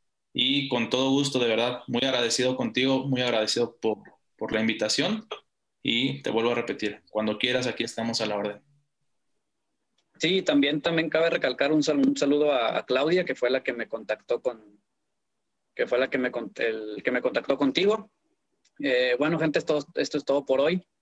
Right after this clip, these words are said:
Speaker 2: Eh, si les gusta, pues, compártalo en, en redes.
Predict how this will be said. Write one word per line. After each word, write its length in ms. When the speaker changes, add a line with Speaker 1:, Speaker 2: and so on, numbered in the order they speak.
Speaker 2:
Eh, 200
si 140
les 180
gusta, 480
pues, 560
compártalo 600
en, 140
en 120
redes. 540